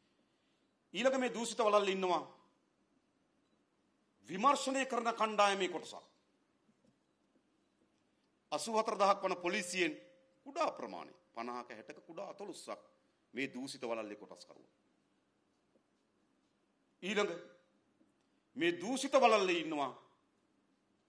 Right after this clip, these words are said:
යම් මාධ්‍ය හිමිකරුවන්. ඔවුනුත් මේ දූෂිත වළල්ලේ කොටසක්.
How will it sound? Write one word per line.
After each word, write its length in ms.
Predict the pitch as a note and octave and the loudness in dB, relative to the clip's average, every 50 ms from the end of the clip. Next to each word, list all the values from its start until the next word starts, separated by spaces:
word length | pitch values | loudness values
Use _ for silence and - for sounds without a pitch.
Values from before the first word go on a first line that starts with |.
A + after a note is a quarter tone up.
| _ _ _ _ _ _ _ _ _ _ _ _ _ _ _ _ _ _ _ _ _ _ _ _ _ _ _ _ _ _ _ _ _ _ _ _ _ _ | _ _ _ _ _ _ _ _ _ _ _ _ _ _ _ _ _ _ _ _ _ _ _ _ _ _ _ _ _ _ _ _ _ _ _ _ _ _
යම් 260 | G#2 G#2+ C#3 C#3 C#3+ C#3 | -4 2 2 2 2 2
මාධ්‍ය 380 | B2 A#2+ B2 C3 B2+ - A#2+ | 0 0 0 0 0 -4 -10
හිමිකරුවන්. 500 | G#2+ G#2+ G#2+ G#2 G2 F2+ D#2+ D2+ C#2+ - _ _ _ _ _ _ _ _ _ _ _ _ _ _ _ _ _ _ _ _ _ _ _ _ _ _ _ _ _ _ _ _ _ _ _ _ - - | -10 -10 -10 -10 -10 -12 -14 -14 -18 -20 _ _ _ _ _ _ _ _ _ _ _ _ _ _ _ _ _ _ _ _ _ _ _ _ _ _ _ _ _ _ _ _ _ _ _ _ -2 0
ඔවුනුත් 320 | F3+ A#3+ D4+ E4 D#4+ - | 0 2 2 0 0 2
මේ 160 | D#4+ D#4 D4 | 0 0 0
දූෂිත 280 | C#4+ D4 C#4 C#4 C4 - | 0 -2 -2 -2 2 4
වළල්ලේ 360 | B3 A#3 G#3+ G3+ F3+ F3 E3 | 6 6 6 6 4 2 -2
කොටසක්. 360 | - C#3 A#2 A2+ - - - | -4 -6 -10 -10 -16 -18 -20